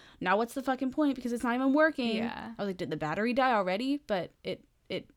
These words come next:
Speaker 1: worked.
Speaker 2: It was
Speaker 1: I
Speaker 2: a
Speaker 1: figured it
Speaker 2: user
Speaker 1: out. I had
Speaker 2: error.
Speaker 1: to
Speaker 2: <laughs>
Speaker 1: Well, yeah, and, like, what was I supposed to do? Because I couldn't find my phone, so I couldn't Google
Speaker 2: Right.
Speaker 1: how to find my phone because I didn't have it. <laughs>
Speaker 2: Yeah.
Speaker 1: Anyway.
Speaker 2: That's funny.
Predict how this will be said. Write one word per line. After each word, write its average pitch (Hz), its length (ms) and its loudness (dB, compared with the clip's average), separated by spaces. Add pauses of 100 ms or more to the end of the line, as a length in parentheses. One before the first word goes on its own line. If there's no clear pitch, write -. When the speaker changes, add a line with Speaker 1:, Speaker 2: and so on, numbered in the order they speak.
(320)
Speaker 1:
worked. 180 200 -8
Speaker 2:
It 247 40 0
was 220 160 -6
Speaker 1:
I 214 40 2
Speaker 2:
a 208 40 0
Speaker 1:
figured 190 100 -6
it 190 40 -4
Speaker 2:
user 185 220 -4
Speaker 1:
out. - 80 -4
I 185 60 -2
had 185 160 -4
Speaker 2:
error. 180 140 -4 (140)
Speaker 1:
to 233 680 -2 (200)
Speaker 2:
<laughs> - 160 -12
Speaker 1:
Well, 269 140 4
yeah, 262 260 8
and, 247 100 0
like, 233 220 0
what 220 220 2
was 247 120 -2
I 254 60 0
supposed 233 340 -4
to 226 60 -6
do? 196 200 -2
Because 196 260 -6
I 185 60 -2
couldn't 208 240 -8
find 240 180 -4
my 247 100 -4
phone, 208 280 -4
so 208 120 -6
I 202 40 -4
couldn't 202 280 -6
Google 190 460 0
Speaker 2:
Right. 226 420 -6
Speaker 1:
how 196 120 2
to 190 60 -6
find 185 220 -6
my 180 100 -6
phone 180 520 -6 (580)
because 208 160 -6
I 196 40 -2
didn't 185 180 -2
have 190 200 -2
it. 160 240 -6 (140)
<laughs> 233 60 -2 (400)
Speaker 2:
Yeah. 175 300 -8 (580)
Speaker 1:
Anyway. 170 240 -4
Speaker 2:
That's 190 100 -8
funny. 135 300 -12